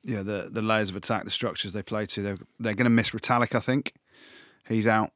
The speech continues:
That generally believe if Geordie Barrett is out, that's a, a decent loss as well for them, because then there's the goal kicking question from long ranges, which he goes for. Obviously, Mo'unga's a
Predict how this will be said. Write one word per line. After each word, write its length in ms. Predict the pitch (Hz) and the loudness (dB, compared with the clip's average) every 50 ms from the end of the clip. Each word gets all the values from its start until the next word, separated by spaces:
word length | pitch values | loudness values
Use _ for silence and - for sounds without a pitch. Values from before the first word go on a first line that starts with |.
| _ _ - | _ _ -8
That 120 | 120 85 | -6 -2
generally 320 | - 143 135 131 127 123 | 2 4 4 4 4 4
believe 320 | 98 98 117 117 117 117 107 | 2 2 4 4 4 4 2
if 80 | 95 | 0
Geordie 240 | - 123 120 113 107 | 0 2 2 2 4
Barrett 300 | 92 117 117 117 107 71 | 4 4 4 4 4 2
is 100 | 104 104 | 0 0
out, 200 | 110 107 107 87 - | 0 0 0 2 0
that's 240 | 110 78 - - | 0 0 0 -2
a, 180 | 107 107 104 90 - _ _ - - - - - | -2 -2 -2 -4 -8 _ _ -20 -20 -20 -14 -10
a 100 | - 120 | -10 -4
decent 460 | 101 110 107 101 - - 104 98 - - _ _ _ - - - - - _ _ _ _ _ _ _ _ _ _ _ | -2 0 0 0 0 0 0 -2 -4 -6 _ _ _ -20 -20 -20 -20 -20 _ _ _ _ _ _ _ _ _ _ _
loss 300 | 113 120 113 104 - - | 4 4 4 4 4 0
as 120 | 104 87 101 | -2 2 4
well 200 | 113 107 104 101 | 4 4 4 4
for 140 | - - | 2 0
them, 240 | 101 104 101 95 98 | 2 2 2 2 0
because 560 | 101 98 - - 110 104 98 90 - - - - _ _ _ _ _ _ _ _ _ _ _ _ _ _ _ _ _ _ - | -2 -2 -2 0 0 2 2 2 0 -2 -2 -4 _ _ _ _ _ _ _ _ _ _ _ _ _ _ _ _ _ _ -4
then 220 | 104 127 131 135 | 0 2 4 4
there's 120 | 123 110 | 4 2
the 80 | 98 101 | 2 2
goal 220 | 87 120 120 117 | 4 6 6 6
kicking 260 | 110 - 104 - 107 95 | 4 0 -4 -6 -6 -4
question 580 | - 104 90 - - - 82 80 78 78 - - _ _ _ | -2 -2 -2 -2 -4 -6 -6 -6 -8 -10 -12 -14 _ _ _
from 180 | - - 110 98 | -10 -6 -4 -2
long 180 | 104 104 101 98 | -2 -2 -2 -2
ranges, 400 | 101 101 101 95 82 80 82 82 | -2 -2 -2 -2 -4 -6 -6 -8
which 160 | 80 - - | -8 -8 -6
he 100 | 92 87 | -6 -6
goes 220 | 82 90 87 85 | -6 -6 -8 -8
for. 300 | - - 90 87 90 - - | -10 -10 -10 -10 -10 -8 -6
Obviously, 320 | - 113 104 104 - 101 95 | -4 -4 -2 -2 -2 -2 -2
Mo'unga's 440 | 95 95 95 98 95 90 92 82 | -2 -2 -2 -2 -4 -4 -6 -6
a 160 | 85 87 85 | -6 -6 -8